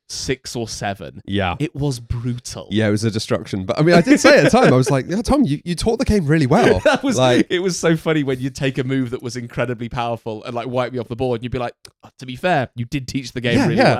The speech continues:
Speaker 1: well."
Speaker 2: You know, there were, there were a few points where you were like, "Now, this might not seem important, but it is important," or, like, "It's important to remember this because," da, da, da. And I was like, I took note of it all, and then I used that information, and I absolutely destroyed you with
Speaker 1: <laughs> To
Speaker 2: it.
Speaker 1: dismantle us,
Speaker 2: And it was
Speaker 1: yeah.
Speaker 2: just watching you going, "Oh, God," and me being like, "No, Tom, this is good. You did a great job.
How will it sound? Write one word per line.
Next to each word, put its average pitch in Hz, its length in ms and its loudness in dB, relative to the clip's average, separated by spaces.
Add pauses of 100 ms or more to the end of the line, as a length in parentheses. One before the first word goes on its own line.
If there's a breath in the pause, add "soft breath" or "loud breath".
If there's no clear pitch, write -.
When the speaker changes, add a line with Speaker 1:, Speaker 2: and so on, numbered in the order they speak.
Speaker 1:
well." 170 120 0
Speaker 2:
You 269 60 2
know, 214 120 8
there 247 100 6
were, 240 120 6
there 254 140 6
were 254 80 8
a 262 40 2
few 302 200 4
points 294 400 4
where 165 100 6
you 156 100 6
were 151 80 6
like, 147 260 4
"Now, 147 180 4
this 190 200 2
might 202 160 4
not 180 160 4
seem 185 160 2
important, 165 420 2
but 160 100 2
it - 60 0
is 349 200 2
important," 123 500 -4
or, 110 100 0
like, 113 180 0
"It's 123 140 -8
important 175 300 -4
to 190 60 -6
remember 175 220 -2
this 165 280 4
because," 143 260 -4
da, 254 80 -6
da, - 80 0
da. 110 120 2
And 101 100 -4
I - 40 2
was 143 140 2
like, 147 100 -2
I 185 60 2
took - 220 -2
note 226 200 4
of 143 100 0
it 117 60 -2
all, 107 220 2
and 120 120 2
then 135 100 4
I 131 80 6
used 143 260 4
that - 100 0
information, 104 560 -2
and 151 160 2
I 147 140 4
absolutely 165 600 4
destroyed 208 440 6
you 101 100 4
with 82 120 -2
Speaker 1:
<laughs> - 40 -4
To - 20 0
Speaker 2:
it. - 80 -2
Speaker 1:
dismantle 185 640 -4
us, 90 140 -6
Speaker 2:
And 135 80 6
it 131 60 2
was 151 80 4
Speaker 1:
yeah. 190 120 0
Speaker 2:
just 113 180 -6
watching 151 360 2
you 127 160 4
going, 127 300 4
"Oh, 427 220 6
God," 415 380 2
and 311 200 -2
me 320 60 6
being 320 200 4
like, 381 160 -4
"No, 415 160 4
Tom, 415 300 0
this 165 160 -4
is 254 100 -4
good. 359 280 2
You 135 100 0
did 175 120 2
a 208 60 4
great 160 280 2
job. - 360 2